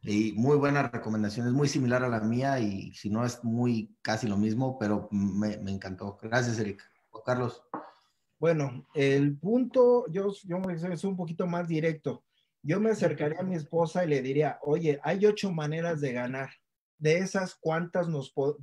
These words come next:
Speaker 2: cuántas hasta ahorita con el equipo que has creado te estás ganando? ¿Y qué tengo que hacer yo para hacer que las demás sucedan, para que vengan a mí?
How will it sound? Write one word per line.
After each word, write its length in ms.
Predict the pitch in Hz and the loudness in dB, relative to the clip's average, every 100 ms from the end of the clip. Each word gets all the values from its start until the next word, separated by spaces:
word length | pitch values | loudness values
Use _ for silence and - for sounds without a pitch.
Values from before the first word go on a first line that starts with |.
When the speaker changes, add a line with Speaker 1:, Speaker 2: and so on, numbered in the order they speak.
| 143 | -2
Speaker 2:
cuántas 560 | 170 208 214 220 214 - _ _ | 0 0 2 2 0 -10 _ _
hasta 320 | - 147 - | -2 0 2
ahorita 600 | 151 160 190 - 208 208 156 170 - - | 2 2 0 0 0 0 -4 -8 -12 0
con 240 | 170 156 | 2 4
el 120 | 156 | 4
equipo 440 | 151 147 196 208 196 | 2 2 0 0 2
que 100 | 185 | 0
has 160 | 180 | -2
creado 680 | - 170 151 151 160 262 - _ _ - | -2 0 2 2 2 0 -2 _ _ -2
te 80 | |
estás 340 | 139 143 165 170 | -2 0 -2 0
ganando? 680 | 165 165 180 190 170 147 _ _ _ | -2 0 0 0 -2 -4 _ _ _
¿Y 180 | 185 151 | -4 2
qué 140 | 220 | 4
tengo 400 | 214 220 226 214 | 6 6 6 6
que 100 | 202 | 4
hacer 340 | 208 208 208 185 | 0 2 2 2
yo 220 | 185 214 | 2 2
para 240 | 208 170 | 2 2
hacer 300 | 143 143 180 | 2 2 0
que 120 | 180 190 | 0 0
las 240 | 156 143 | 2 2
demás 420 | 147 147 156 170 | 0 0 0 -4
sucedan, 520 | - 143 160 139 131 | -4 -2 2 0 0
para 260 | 127 143 147 | -2 0 2
que 120 | 156 | 2
vengan 400 | 151 165 175 165 | 4 2 0 -4
a 100 | 120 | -4
mí? 260 | 117 123 | -4 -4